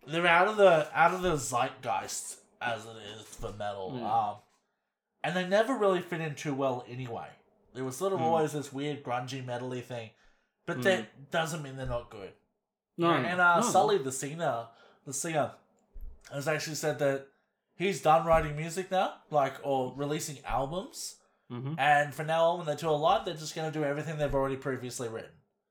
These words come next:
Speaker 2: Oh.
Speaker 1: Which I think is a pretty good idea when you look at people like Motley Crue and
Speaker 2: Mm.
Speaker 1: things like that that are going on. Like, age gracefully, man, you know? And when you can't do it properly no more, just chill.
Speaker 2: Mm.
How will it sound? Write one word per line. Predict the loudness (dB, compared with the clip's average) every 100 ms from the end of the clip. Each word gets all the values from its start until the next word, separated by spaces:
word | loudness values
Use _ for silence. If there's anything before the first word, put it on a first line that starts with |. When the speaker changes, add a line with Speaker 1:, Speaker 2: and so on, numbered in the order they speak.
| _ _ _ _ -8
Speaker 2:
Oh. | -2
Speaker 1:
Which | 0
I | 2 2
think | 0 -6
is | -6 -6 -6 -8 -10 -14 _ _
a | -12
pretty | -8 -6 -4
good | 2
idea | 0 2 -2
when | -4
you | -6
look | -8 -12
at | -12
people | -12 -8
like | -4 -4
Motley | -6 -10 -10
Crue | -6 -4 -4 -4 -14 _ -20 -20 -10
and | -6 0 0 0 -2
Speaker 2:
Mm. |
Speaker 1:
things | -4 -4 0
like | 0 2
that | 0 0
that | -4
are | 0
going | 2 2 0
on. | 0 0 0
Like, | -2 -2 -4
age | -4 -4 -8 -10 -8
gracefully, | -6 -6 -6 -12 -12
man, | -8 -8 -8 -12 _
you | -12
know? | -4 -4 -4 _ _ _ _ _
And | -12
when | -10
you | -2
can't | 2 2
do | 0 -4
it | -2
properly | -4 -4 -6
no | -6
more, | -6 -6 -6
just | -12 -14
chill. | -12 -12 -16 _ _ _ _ _ _ _
Speaker 2:
Mm. | -12 -12